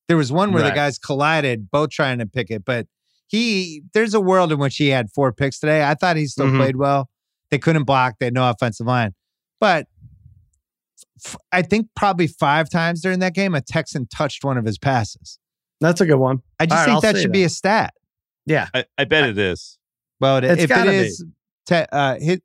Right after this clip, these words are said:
Speaker 1: hit House's Twitter 'cause he looks
Speaker 2: I
Speaker 1: at
Speaker 2: mean,
Speaker 1: his replies.
Speaker 2: passes defended can be blocked at the line of scrimmage or knocked down twenty yards downfield, like, all, all that stuff you're saying, right?
Speaker 1: Yeah. Tip
Speaker 2: Yeah.
Speaker 1: pass, just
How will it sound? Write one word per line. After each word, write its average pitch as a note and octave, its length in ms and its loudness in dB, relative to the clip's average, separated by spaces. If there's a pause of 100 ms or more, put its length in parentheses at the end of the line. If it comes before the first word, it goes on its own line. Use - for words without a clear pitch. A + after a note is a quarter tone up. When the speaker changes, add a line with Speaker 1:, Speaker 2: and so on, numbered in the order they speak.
(140)
Speaker 1:
hit E3 260 0
House's C#3 500 -2
Twitter A2 360 0 (100)
'cause G#2+ 80 -2
he A#2 80 -2
looks A2+ 180 -2
Speaker 2:
I F#3 40 4
Speaker 1:
at - 40 6
Speaker 2:
mean, G#3 100 6
Speaker 1:
his E3 100 0
replies. A3+ 300 2
Speaker 2:
passes G#3 200 -2
defended F#3+ 640 2
can E3 140 -2
be D#3 300 0 (240)
blocked D#3 360 2
at E3+ 60 -2
the E3+ 80 -2
line D#3+ 260 2
of D3+ 80 -4
scrimmage E3 460 -2
or C3 80 -4
knocked C#3 300 0
down C#3+ 260 -2
twenty D3 260 -6
yards C#3 300 -2
downfield, D3+ 460 -2
like, C#3+ 140 -2
all, F3+ 140 4
all F#3 240 2
that A#2+ 240 -4
stuff F2+ 260 -16
you're F#2+ 80 -18
saying, G2 200 -16
right? F#2+ 100 -18
Speaker 1:
Yeah. F#3+ 200 4 (520)
Tip A3+ 180 2
Speaker 2:
Yeah. - 80 -6
Speaker 1:
pass, G3+ 420 2
just - 340 -6